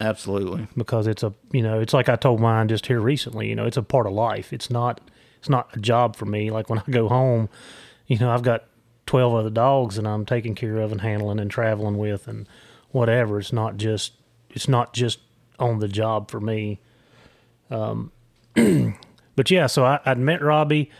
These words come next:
Speaker 2: then, and it ended up a couple years later that, do you, what year was that? Do you remember?
Speaker 1: Um, it would have had to have been
Speaker 2: The Journey on Houndsman X P has teamed up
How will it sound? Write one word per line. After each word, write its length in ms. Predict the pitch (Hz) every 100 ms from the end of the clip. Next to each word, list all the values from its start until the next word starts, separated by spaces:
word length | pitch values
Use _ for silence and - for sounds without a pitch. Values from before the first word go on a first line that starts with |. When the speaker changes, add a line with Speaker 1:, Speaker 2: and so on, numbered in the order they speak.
| - _ -
Speaker 2:
then, 640 | 127 143 143 143 139 131 - _ -
and 120 | 131
it 100 | 131
ended 240 | 139 143 139
up 180 | 135
a 40 | 127
couple 320 | - 135 143
years 240 | 131 127
later 520 | 113 117 123 117 117 110 - _ _ _ _ _ _
that, 440 | 123 120 113 113 - -
do 80 | 139
you, 120 | 208
what 220 | 175 220
year 200 | 165 170
was 140 | 135 107
that? 180 | 107
Do 80 | 113
you 80 | 143
remember? 420 | 160 151 170 165 - _ _ _ - -
Speaker 1:
Um, 500 | 127 147 143 131 117 - _ _ - _ _ -
it 160 | 170
would 160 | 196 147
have 160 | 139
had 500 | - 143 147 143 117 -
to 180 | 147
have 140 | 139 123
been 580 | 135 135 135 135 131 127 _ _ _ _ _ _ _ _ _ _ _ _ _ _ _ _ _ _ _ _ _ _ -
Speaker 2:
The 140 | 131
Journey 540 | 117 135 175 135 104 -
on 200 | 131 120
Houndsman 480 | 139 143 156 139 135
X 160 | 135
P 340 | - 131 110 104
has 240 | 127 117
teamed 340 | - 135 226
up 340 | 185 104 -